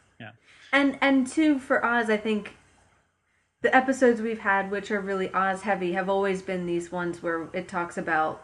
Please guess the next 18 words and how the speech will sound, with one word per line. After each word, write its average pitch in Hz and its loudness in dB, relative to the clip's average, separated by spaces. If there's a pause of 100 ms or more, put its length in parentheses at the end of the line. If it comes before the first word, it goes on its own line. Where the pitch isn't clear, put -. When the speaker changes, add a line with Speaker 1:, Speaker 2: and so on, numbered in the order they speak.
(140)
Speaker 2:
um, 165 -6 (840)
you 208 -2
know, 185 -2
like, 170 -2 (1300)
human 214 2
or 180 0 (240)
even 175 -4
male 180 0
impulses, 180 -4
and, 165 -6 (120)
and, 190 -4
Speaker 1:
Mm. 123 -8 (140)
Speaker 2:
and 214 4
we've 214 2
talked 220 2
about 185 2
how 175 -2
Oz 180 0